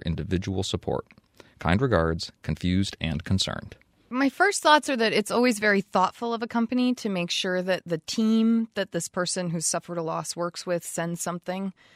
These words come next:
Speaker 2: to the grieving member. You know, I just think it's, it's nice. You work with these people forty hours a week or more, um, or sometimes less. Maybe it's a part-time gig.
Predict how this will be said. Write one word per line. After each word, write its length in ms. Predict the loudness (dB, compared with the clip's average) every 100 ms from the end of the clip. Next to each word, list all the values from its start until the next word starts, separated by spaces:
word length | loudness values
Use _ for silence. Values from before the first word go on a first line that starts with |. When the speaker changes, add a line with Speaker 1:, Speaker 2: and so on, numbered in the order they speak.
| _ _ -6
Speaker 2:
to 100 | -4
the 80 |
grieving 400 | -2 -2 -2 0
member. 400 | 0 0 -2 -2 -2
You 120 | 0
know, 200 | 0 0
I 80 | 0
just 180 | -2 -2
think 180 | -2 -2
it's, 200 | -4 -4
it's 240 | -6 -2
nice. 300 | -2 0 -2
You 80 | -2
work 240 | -2 -2
with 120 | -6
these 220 | -4 -4 -4
people 280 | -6 -4
forty 380 | -6 -6 -4 -2
hours 260 | 0 0 -2
a 60 |
week 220 | -4 -6 -6
or 100 | -6
more, 340 | -4 -4 -4 _ -20 -20 -20 -10
um, 480 | -2 0 0 -2 -10 4
or 120 | 6 6
sometimes 440 | 4 4 4 4
less. 260 | 4 2 0
Maybe 180 | 0
it's 120 | -2 -2
a 20 |
part-time 360 | -4 -2 -6
gig. 220 | -6 -10